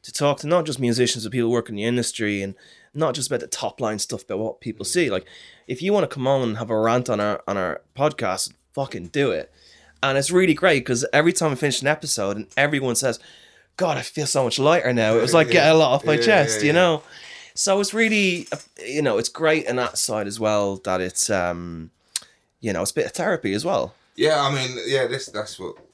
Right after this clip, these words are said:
Speaker 2: that's what we do. <laughs>
Speaker 1: Yeah.
Speaker 2: And that's the beauty of podcasts, isn't it? Is that you can just fucking rant. So we, we need to, I think we should mention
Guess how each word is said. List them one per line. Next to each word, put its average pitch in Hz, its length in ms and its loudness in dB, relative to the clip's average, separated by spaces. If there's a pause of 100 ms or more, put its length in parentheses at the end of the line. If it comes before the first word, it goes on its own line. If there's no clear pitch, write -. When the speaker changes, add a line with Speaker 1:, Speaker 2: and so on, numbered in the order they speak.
(140)
Speaker 2:
that's - 240 -14
what - 140 -14
we 107 160 -10
do. - 220 -12 (100)
<laughs> - 160 -2
Speaker 1:
Yeah. 240 320 6 (400)
Speaker 2:
And 127 80 -2
that's 151 180 0
the 120 80 -12
beauty 123 280 2
of 107 100 -4
podcasts, 107 540 -6
isn't 120 180 -8
it? 69 160 -12
Is 98 180 -10
that 92 180 -2
you 98 140 -6
can 110 240 -2
just 87 200 -10
fucking 95 360 -10
rant. 104 260 -6 (340)
So 143 160 -2
we, 151 200 -2
we 170 140 0
need 180 200 0
to, - 140 0
I 139 100 2
think 156 220 -4
we 135 60 -8
should 123 400 -10
mention 120 600 -6